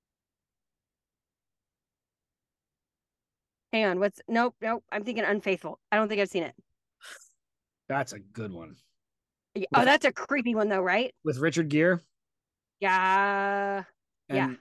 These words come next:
Speaker 1: Yeah.
Speaker 2: uh, Maria, I think it's Maria Bella, Bello. Yeah,
Speaker 1: Okay,
Speaker 2: that's a
Speaker 1: is
Speaker 2: good
Speaker 1: that the
Speaker 2: one.
Speaker 1: one that has, um,
Speaker 2: No
Speaker 1: the
Speaker 2: Globe.
Speaker 1: Hannibal Lecter dude in it?
Speaker 2: Unfaithful?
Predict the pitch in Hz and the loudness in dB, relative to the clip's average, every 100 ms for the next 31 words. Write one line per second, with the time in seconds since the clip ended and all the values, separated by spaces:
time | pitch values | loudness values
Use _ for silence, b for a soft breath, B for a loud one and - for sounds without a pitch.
0 | - 131 127 139 147 143 139 131 160 123 | -6 -4 -2 0 0 0 -2 -4 -6 -6
1 | 139 143 127 135 127 110 _ _ 143 131 | -4 -4 -2 -4 -6 -10 _ _ -6 -6
2 | 117 - 254 262 233 208 247 262 277 330 | -4 0 2 2 0 0 2 2 2 2
3 | 330 330 277 294 294 262 254 240 233 220 | 2 2 0 2 2 4 4 2 0 -4
4 | - 214 214 - 262 262 233 240 285 269 | 0 4 6 4 0 -2 -4 -4 -6 -6
5 | 285 285 294 - - _ _ _ _ _ | -2 -2 -2 -6 -16 _ _ _ _ _
6 | _ _ _ - 165 156 156 196 320 311 | _ _ _ -6 -6 -2 -2 0 0 -2